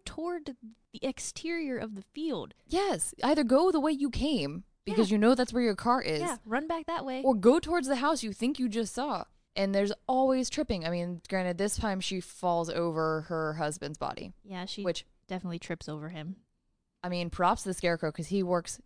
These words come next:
Speaker 2: wonders in a very short amount of time.
Speaker 1: Yeah.
Speaker 2: Because he completely defaced him.
Speaker 1: Oh, gone.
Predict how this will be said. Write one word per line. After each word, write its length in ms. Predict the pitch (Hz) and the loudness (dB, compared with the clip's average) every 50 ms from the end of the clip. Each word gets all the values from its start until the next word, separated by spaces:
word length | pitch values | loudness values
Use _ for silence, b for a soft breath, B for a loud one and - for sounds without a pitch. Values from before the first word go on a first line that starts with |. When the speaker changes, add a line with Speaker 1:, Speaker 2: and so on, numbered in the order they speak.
| _ _ _ 170 165 | _ _ _ -8 -2
Speaker 2:
wonders 480 | 175 180 175 160 160 147 143 147 - | 0 0 2 2 0 0 0 -4 -4
in 100 | - 156 | -4 -4
a 60 | 160 | -4
very 240 | 147 160 156 151 156 | -2 0 0 0 0
short 200 | 156 - 151 147 | -2 -2 -4 -4
amount 200 | 151 147 143 143 | -4 -4 -6 -6
of 60 | 147 | -6
time. 420 | - 170 156 143 131 135 - 156 - - | -4 -4 -2 -2 -4 -4 -8 -12 -14 -16
Speaker 1:
Yeah. 300 | 196 175 165 165 165 202 _ - | -16 -14 -12 -12 -12 -14 _ -12
Speaker 2:
Because 240 | 170 170 160 156 | -6 -4 -4 -2
he 80 | 170 180 | -2 -4
completely 460 | - 165 156 - 185 208 175 180 170 | -6 -6 -4 0 -2 0 0 -2 -4
defaced 580 | 143 - 143 - - - 165 147 139 - - - | -4 -6 -12 -10 -4 -4 -4 -2 -2 -8 -8 -6
him. 220 | - - - - - | -8 -8 -8 -8 -10
Speaker 1:
Oh, 140 | 180 170 160 | -10 -10 -10
gone. 420 | 170 175 175 170 165 165 170 190 | -8 -8 -8 -6 -6 -8 -8 -10